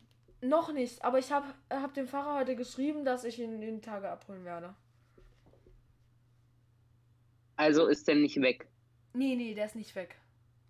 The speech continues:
Speaker 1: Gott sei
Speaker 2: Ja,
Speaker 1: Dank.
Speaker 2: okay,
Speaker 1: Aber da
Speaker 2: dann
Speaker 1: wäre
Speaker 2: ist
Speaker 1: eh
Speaker 2: gut.
Speaker 1: nichts Wichtiges drin, weil ich alles rausgemacht habe. Aus weiser Voraussicht. Ich so, ha, vorsichtshalber nehme ich das mal mit. Man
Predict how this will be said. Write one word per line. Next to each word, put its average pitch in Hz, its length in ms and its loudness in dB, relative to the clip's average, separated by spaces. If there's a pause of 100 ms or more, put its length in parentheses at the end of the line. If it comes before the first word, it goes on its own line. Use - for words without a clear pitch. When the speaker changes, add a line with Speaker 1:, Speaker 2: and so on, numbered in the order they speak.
Speaker 1:
Gott - 160 -16
sei 196 120 -10
Speaker 2:
Ja, - 20 -12
Speaker 1:
Dank. 131 220 6
Speaker 2:
okay, - 80 -8
Speaker 1:
Aber 117 120 4
da 247 120 2
Speaker 2:
dann 170 80 4
Speaker 1:
wäre 240 100 6
Speaker 2:
ist - 60 -6
Speaker 1:
eh 311 40 0
Speaker 2:
gut. 127 120 6
Speaker 1:
nichts - 260 -6
Wichtiges 226 480 -10
drin, 214 360 -12
weil 233 240 -2
ich 233 160 -10
alles 254 280 -2
rausgemacht 220 480 -8
habe. 196 320 -6
Aus 240 400 -2
weiser 302 360 4
Voraussicht. 262 600 -2 (800)
Ich 285 140 -2
so, 302 80 8
ha, 277 580 0 (640)
vorsichtshalber 254 720 -2
nehme 254 240 -2
ich 262 160 -10
das 247 260 -8
mal 214 180 -8
mit. 359 600 -6
Man 254 160 -14